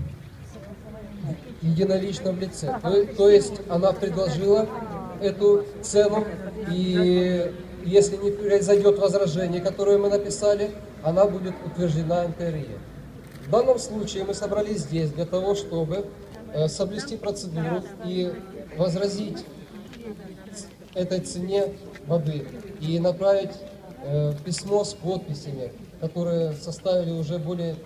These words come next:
тысячи подписей по городу Селидово и городу Украинску, э,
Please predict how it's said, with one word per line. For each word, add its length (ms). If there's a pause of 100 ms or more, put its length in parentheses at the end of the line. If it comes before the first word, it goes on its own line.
(120)
тысячи 380
подписей 640 (400)
по 220
городу 320
Селидово 600
и 40
городу 340
Украинску, 540 (580)
э, 240